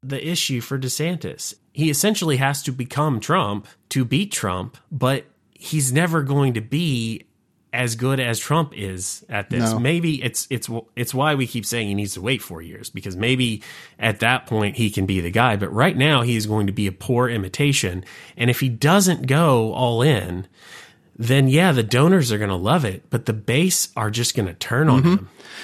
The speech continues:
Speaker 2: And it's gonna poison the well for any future runs by that guy, because it's gonna end up like, like you said, Ron. He's going to have that sort of reputation as
Speaker 1: <laughs>
Speaker 2: Jeb twenty twenty-four.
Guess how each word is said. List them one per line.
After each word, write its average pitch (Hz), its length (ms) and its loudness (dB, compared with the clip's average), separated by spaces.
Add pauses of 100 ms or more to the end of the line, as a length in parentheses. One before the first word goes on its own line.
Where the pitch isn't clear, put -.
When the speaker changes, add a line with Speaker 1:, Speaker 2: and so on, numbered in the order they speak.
(100)
Speaker 2:
And 147 80 6
it's 147 120 4
gonna - 200 6
poison 147 380 2
the 131 80 2
well 123 240 4
for 123 160 -2
any 117 140 2
future 127 520 0
runs 110 460 2
by 107 180 2
that 107 220 0
guy, 104 240 0
because 110 360 -2
it's - 100 -6
gonna 117 200 2
end 110 220 2
up 110 200 0 (280)
like, 107 200 -2 (180)
like 110 240 -6
you 113 80 2
said, 127 300 4 (220)
Ron. 120 920 4 (640)
He's 131 200 -2
going 143 200 2
to 139 60 4
have 139 280 4
that 127 200 2
sort 139 240 4
of 127 120 2
reputation 127 680 4
as 120 260 2 (180)
Speaker 1:
<laughs> 123 180 -8
Speaker 2:
Jeb 127 560 4
twenty 131 280 4
twenty-four. 135 640 2